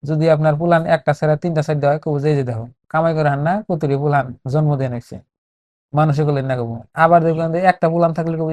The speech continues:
"ই, ইয়া একটা পুলাহান আর হয় না কে, কি হইছে, অমুক তমুক।" এ না,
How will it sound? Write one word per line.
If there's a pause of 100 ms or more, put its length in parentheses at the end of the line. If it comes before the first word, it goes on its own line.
"ই, (460)
ইয়া
একটা
পুলাহান
আর
হয়
না
কে, (580)
কি
হইছে, (300)
অমুক
তমুক।" (500)
এ
না,